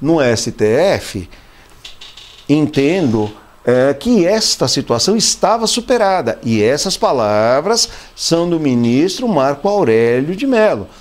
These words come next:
uma sumidade em direito. Então, por esse prisma,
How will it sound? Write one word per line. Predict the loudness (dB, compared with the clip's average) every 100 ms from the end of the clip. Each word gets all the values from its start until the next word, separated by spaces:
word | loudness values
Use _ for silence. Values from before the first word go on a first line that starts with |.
| -14 -6
uma | -2 -2 -2
sumidade | -4 -2 -2 0 2 2 0 0
em | -4
direito. | -2 -2 -2 -4 -12 -20 -20 -20 -20 -20 -20 -20 -4
Então, | -2 0 -4
por | 0 0 2
esse | 0 -2 -4
prisma, | -2 -2 0 -2 -2 -6